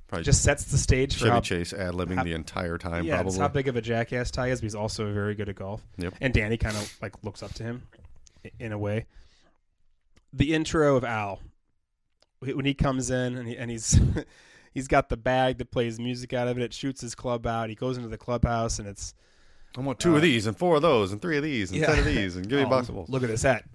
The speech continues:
Speaker 2: Uh, that, the whole part of just
Speaker 1: That, that
Speaker 2: Rodney
Speaker 1: whole thing.
Speaker 2: Dangerfield just basically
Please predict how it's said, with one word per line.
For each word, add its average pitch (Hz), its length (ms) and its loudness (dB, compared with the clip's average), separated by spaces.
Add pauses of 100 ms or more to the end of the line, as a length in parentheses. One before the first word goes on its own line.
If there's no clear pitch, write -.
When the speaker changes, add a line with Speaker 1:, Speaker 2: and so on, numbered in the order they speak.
(340)
Speaker 2:
Uh, 135 140 -4
that, 127 220 0
the 135 60 -2
whole 165 180 4
part 127 320 6
of 104 60 -10
just 117 320 -6
Speaker 1:
That, 101 120 2
that - 20 -2
Speaker 2:
Rodney 131 340 10
Speaker 1:
whole 120 80 6
thing. 92 160 4
Speaker 2:
Dangerfield 120 580 -2
just 113 300 -6
basically 120 680 0